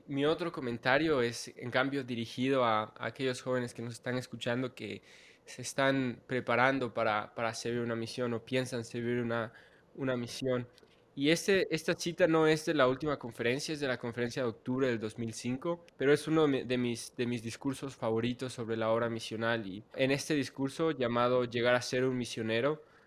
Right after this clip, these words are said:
ah, por Elder Bednar, él dijo: "Mis queridos jóvenes, mis queridos jóvenes hermanos, lo más importante que pueden hacer para prepararse para el llamamiento a servir, a servir es llegar a ser un misionero antes de ir a la misión.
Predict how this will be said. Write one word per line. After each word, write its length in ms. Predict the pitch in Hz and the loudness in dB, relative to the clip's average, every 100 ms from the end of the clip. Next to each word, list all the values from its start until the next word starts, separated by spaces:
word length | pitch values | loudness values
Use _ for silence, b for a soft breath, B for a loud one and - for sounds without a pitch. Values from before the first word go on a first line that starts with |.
| _ | _
ah, 260 | 123 113 107 | -6 -6 -6
por 120 | - 113 | -2 0
Elder 260 | 117 113 | 0 -2
Bednar, 460 | 101 107 127 143 151 - - _ | 0 -2 0 -2 -2 -12 -20 _
él 160 | - 127 | -6 -2
dijo: 400 | 131 123 117 117 - | -2 -4 -6 -6 -4
"Mis 200 | 131 - | -4 0
queridos 400 | 139 147 156 - | 2 2 2 -2
jóvenes, 720 | 135 139 156 170 170 - - _ - | 0 2 2 0 -2 -8 -18 _ -8
mis 180 | 135 - | -8 -4
queridos 760 | 135 139 156 170 165 - - | -4 0 2 2 0 -8 -16
jóvenes 500 | - 135 143 143 135 | 0 2 4 2 -2
hermanos, 520 | 120 110 117 117 113 - - - - _ | -4 0 0 0 -6 -16 -20 -20 -20 _
lo 80 | - | 0
más 220 | 131 143 | 2 2
importante 600 | 165 151 127 - 135 143 147 | 0 -4 -2 2 2 0 -4
que 100 | 123 | -4
pueden 300 | 131 135 131 | 2 2 2
hacer 380 | 120 - 127 131 | 0 -2 -2 0
para 320 | 131 120 113 | 0 2 0
prepararse 800 | 117 113 110 120 135 - 156 151 - - _ _ | -4 0 2 2 0 -4 -4 -6 -16 -20 _ _
para 160 | 131 120 | 0 2
el 60 | |
llamamiento 760 | 120 117 113 117 135 - 156 - | 2 0 0 0 -2 -2 -4 -2
a 100 | 123 | -6
servir, 440 | 120 117 120 127 - _ _ _ _ | -6 -2 -2 -2 -8 _ _ _ _
a 120 | 131 | -4
servir 360 | 123 113 117 156 | -2 -2 0 2
es 120 | 147 - | 2 2
llegar 200 | 127 127 | 4 4
a 60 | |
ser 180 | 127 127 | 2 -2
un 100 | 127 | -2
misionero 640 | 123 - 117 127 143 147 | -4 -4 -2 0 -2 -2
antes 340 | 123 123 131 117 | -4 -2 -4 -2
de 100 | 113 | -2
ir 120 | 113 | 0
a 40 | 113 | 0
la 80 | |
misión. 420 | 107 110 - 110 | -2 -6 -8 -8